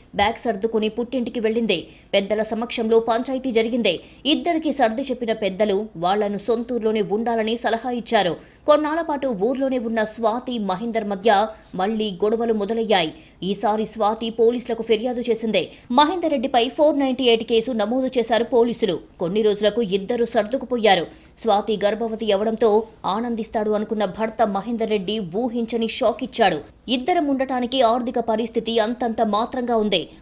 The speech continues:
అప్పుడే పిల్లలెందుకు?" అన్నాడు. స్వాతిని వాళ్ళ కుటుంబ సభ్యులను ఒప్పించి అబార్షన్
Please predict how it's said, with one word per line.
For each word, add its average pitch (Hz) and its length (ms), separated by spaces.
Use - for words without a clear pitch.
అప్పుడే 214 400
పిల్లలెందుకు?" 226 720
అన్నాడు. 220 380
స్వాతిని 214 560
వాళ్ళ 202 220
కుటుంబ 220 360
సభ్యులను 214 500
ఒప్పించి 220 560
అబార్షన్ 233 420